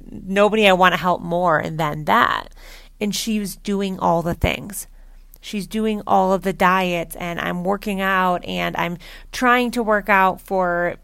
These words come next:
strength and not shrinking my body. And I'm trying to do the affirmations and shift my mindset, but I'm always going back to this diet mindset.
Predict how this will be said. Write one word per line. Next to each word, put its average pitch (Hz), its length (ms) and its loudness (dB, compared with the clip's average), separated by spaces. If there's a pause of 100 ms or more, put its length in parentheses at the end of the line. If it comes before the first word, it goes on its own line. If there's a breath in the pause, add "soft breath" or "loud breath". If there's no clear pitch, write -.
strength 208 640 0
and 185 200 -2
not 175 260 2
shrinking 190 420 -2
my 180 160 2
body. 175 380 2
And 180 80 -6
I'm 175 140 -8
trying 262 400 -4
to 226 160 2
do 208 160 -6
the 202 120 2
affirmations 190 680 0
and 180 140 -8
shift 196 240 -2
my 190 100 -2
mindset, 180 540 -2 (300 loud breath)
but 208 100 4
I'm 208 180 4
always 214 360 8
going 202 280 2
back 170 360 2
to 190 120 -6
this 180 240 2
diet 165 460 4
mindset. 151 460 -2